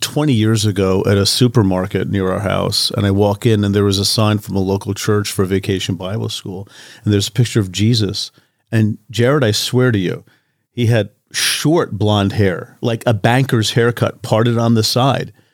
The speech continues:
And I'm like, "I don't know, there's something about that picture that's not quite right. I can't put my finger on it," you know? But that's looking at others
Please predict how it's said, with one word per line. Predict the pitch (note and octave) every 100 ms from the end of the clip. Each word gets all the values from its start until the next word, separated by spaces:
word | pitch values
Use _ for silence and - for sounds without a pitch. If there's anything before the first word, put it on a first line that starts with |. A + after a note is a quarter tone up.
| _ _ _ -
And | C3+
I'm | D3
like, | D3 C#3+ - _ _ _ -
"I |
don't | A#3+
know, | A3+
there's | A#2 B2+
something | A#3 D4 D#4
about | G#3+ E3
that | C#3+
picture | - D3 C3+
that's | G#2+ F#2+
not | A2 G#2 G#2+
quite | - - G2+ G2 -
right. | F#2+ G2 B2 G3 B2+ F#2 -
I | A#2+
can't | A#2 D#3 F3
put | E3 B2
my | A2+
finger | - - F3 A3 G#3 D#3
on | G2+ G2
it," |
you | A#2+
know? | B2+ C#3 - - - - - B2+
But | D#3 C#3+ -
that's | D#3+ F3 E3
looking | E3 D#3+ C3
at | A#2+ B2+
others | A2 F#2+ - -